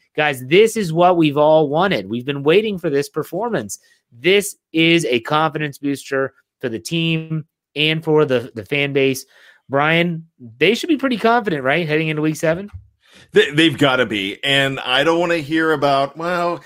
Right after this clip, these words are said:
Speaker 2: it's, they're, they're facing a five and oh team in Tennessee. It's on the road. It's dangerous. No, man, I'm telling you what. They shut down Barkley. They shut down Hunt.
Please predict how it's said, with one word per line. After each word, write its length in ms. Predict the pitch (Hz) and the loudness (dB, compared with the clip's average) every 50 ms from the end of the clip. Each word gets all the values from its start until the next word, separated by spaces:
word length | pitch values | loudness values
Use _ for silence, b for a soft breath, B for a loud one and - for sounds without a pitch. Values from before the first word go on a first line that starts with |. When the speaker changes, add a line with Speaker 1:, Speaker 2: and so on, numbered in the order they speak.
| b b b b b b b | b b b b b b b
Speaker 2:
it's, 380 | b 147 139 - - - - - - | b -12 -10 -10 -10 -10 -12 -12 -14
they're, 460 | 135 127 127 135 123 143 151 139 139 | -16 -18 -16 -10 -6 -4 -4 -4 -6
they're 220 | 113 127 147 143 | -6 -6 -6 -6
facing 420 | 123 - - 170 170 160 - 180 165 | -6 -6 -6 -6 -6 -6 -6 -8 -8
a 60 | 143 | -8
five 280 | - - 151 151 151 151 | -4 -2 -2 -2 -2 -2
and 100 | 156 156 | -4 -4
oh 80 | 151 | -4
team 260 | 147 - 147 151 147 | -6 -6 -6 -6 -6
in 80 | 139 127 | -6 -6
Tennessee. 840 | 117 139 143 143 135 - - - 170 170 165 160 165 165 165 165 160 | -6 -6 -6 -6 -6 -6 -4 0 2 2 4 4 4 4 4 2 0
It's 220 | 107 104 - - | -2 -6 -8 -6
on 120 | 147 143 139 | -4 -4 -2
the 100 | 131 120 | -2 -2
road. 520 | 127 156 170 170 165 165 165 165 165 143 | 2 4 4 4 4 4 2 0 0 -2
It's 140 | 139 - - | -4 -8 -6
dangerous. 500 | - 151 160 170 156 139 165 165 165 - B B B B B | -4 -4 -2 -2 -2 -2 -2 -2 -4 -6 B B B B B
No, 260 | 117 131 147 151 151 | -4 -2 0 0 0
man, 260 | 143 135 131 131 127 | 0 0 0 0 0
I'm 140 | 127 143 147 | -2 -4 -4
telling 240 | 139 139 143 147 135 | -4 -2 -2 -2 -2
you 140 | 131 120 113 | -2 -2 0
what. 320 | 113 117 120 110 101 - _ _ _ _ _ _ _ _ _ _ _ | 0 2 2 0 0 -4 _ _ _ _ _ _ _ _ _ _ _
They 160 | 113 113 110 | -4 -4 -4
shut 420 | - - - - - 160 165 156 - | -4 -6 -8 -4 -2 -2 -2 -2 0
down 260 | 170 160 160 151 139 | -2 -2 0 0 0
Barkley. 560 | 135 127 120 117 - 104 113 110 110 107 - _ _ _ | 2 2 2 0 -2 -4 -2 -2 -2 -4 -6 _ _ _
They 100 | - 92 | -8 -8
shut 340 | - - - - 160 147 - | -8 -8 -8 -6 -6 -6 -4
down 240 | 165 160 156 151 135 | -2 -2 -2 -2 -2
Hunt. 400 | 107 131 127 127 123 117 - | -4 -4 -4 -4 -4 -6 -10